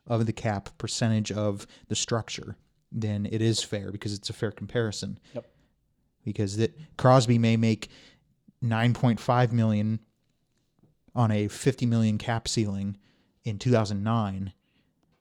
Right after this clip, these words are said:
Speaker 1: and pick, pick a percentage just to prove the point. Marner makes ten point eight nine three.
Speaker 2: Yeah.
Speaker 1: That could be considered,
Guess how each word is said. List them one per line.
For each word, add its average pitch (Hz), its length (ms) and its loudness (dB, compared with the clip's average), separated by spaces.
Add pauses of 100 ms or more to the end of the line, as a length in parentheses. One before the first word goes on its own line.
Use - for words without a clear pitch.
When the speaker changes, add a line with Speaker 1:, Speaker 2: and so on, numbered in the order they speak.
(500)
Speaker 1:
and 104 520 -4 (1400)
pick, 123 220 -2 (960)
pick - 200 -4
a 127 40 -2
percentage 113 540 -2
just - 200 -6
to 110 60 -10
prove 107 240 -4
the 98 60 -10
point. 107 440 -2 (1200)
Marner 120 420 2
makes 110 320 -2
ten 113 320 0
point 110 320 0
eight - 180 0
nine 110 240 -2
three. 101 640 -2
Speaker 2:
Yeah. 101 100 -20 (1700)
Speaker 1:
That 117 320 0
could 151 340 0
be 113 300 2
considered, 117 720 -2